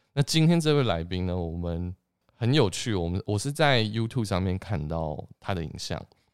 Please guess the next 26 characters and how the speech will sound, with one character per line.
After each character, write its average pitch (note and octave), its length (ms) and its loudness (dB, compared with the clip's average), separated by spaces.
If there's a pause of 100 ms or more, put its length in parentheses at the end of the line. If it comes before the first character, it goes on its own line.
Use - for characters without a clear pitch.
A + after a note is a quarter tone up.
(260)
我 G2+ 80 -20
觉 G2+ 160 -4
得 G2 60 2
说， G2+ 200 -2
哇， G#2 200 -4
他 G#2 140 -2
的 G2 60 -2
故 F#2+ 220 -10
事 F#2+ 140 -8
真 F2 140 -6
的 D#2+ 60 -12
太 F2+ 140 -6
精 D#2+ 260 -10
彩， - 220 -14 (100)
一 D#2 60 -12
定 E2+ 100 -10
要 E2+ 100 -6
邀 E2+ 160 -6
请 - 180 -12
他 D#2 160 -8
来 C#2 120 -10
到 C#2+ 100 -8
节 - 180 -12
目 C#2 160 -10
当 B1 220 -12
中。 - 280 -14